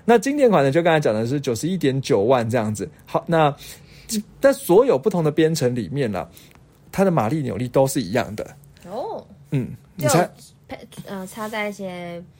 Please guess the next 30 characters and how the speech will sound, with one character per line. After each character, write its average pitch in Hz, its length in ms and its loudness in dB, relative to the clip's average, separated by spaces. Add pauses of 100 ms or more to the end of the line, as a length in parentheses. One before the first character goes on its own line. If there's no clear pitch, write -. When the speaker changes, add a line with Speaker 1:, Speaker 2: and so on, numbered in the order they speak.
(400)
Speaker 2:
内 202 240 -10
装。 160 220 -14
Speaker 1:
对， 190 180 4
差 170 160 -2
在 180 100 2
配 165 200 2
备 131 200 2
上。 104 280 0
Speaker 2:
嗯。 - 80 -8
Speaker 1:
然 143 80 2
后， 160 40 -2
但 208 140 2
是 214 140 0
最 175 280 2
好 139 280 -2
的 117 80 -2
那 156 80 -2
个 143 80 2
尊 156 260 -2
爵 120 200 0
A 123 40 0
W 113 220 0
D， 120 160 -4
它 120 120 -2
是 127 80 -4
四 202 220 -2
轮 117 160 2
驱 131 160 -2
动 135 220 2
的。 - 100 -14